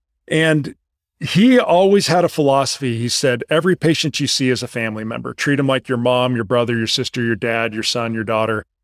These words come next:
And if you have that mentality, you're always going to do the right thing for the patients. And I think it's a great reminder for those radiologists who are reading these spine images,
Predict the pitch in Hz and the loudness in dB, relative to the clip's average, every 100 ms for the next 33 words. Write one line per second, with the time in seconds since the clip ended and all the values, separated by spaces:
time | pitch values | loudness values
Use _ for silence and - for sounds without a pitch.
0 | _ 135 139 147 123 190 220 190 185 160 | _ -4 0 0 2 0 0 0 0 0
1 | 143 - 139 147 143 123 113 127 143 139 | -2 -2 0 0 0 -2 0 -2 0 2
2 | 165 165 160 139 123 131 120 120 113 120 | 2 2 0 0 0 0 2 0 -2 -6
3 | 104 120 110 120 117 - 117 - 127 127 | -6 -6 -4 -2 -2 -4 -8 -6 -4 0
4 | 202 220 165 120 139 190 170 147 139 143 | 0 0 -2 -2 2 2 2 2 2 2
5 | 143 139 117 135 135 135 - _ - - | 0 -2 0 2 2 0 -4 _ -20 -6
6 | 147 170 170 175 208 165 - 147 135 117 | 2 4 4 4 2 0 2 2 2 2
7 | 151 180 160 135 127 - 139 135 147 131 | 2 2 2 2 0 -2 0 0 0 -2
8 | 113 113 107 - | -2 -4 -6 -8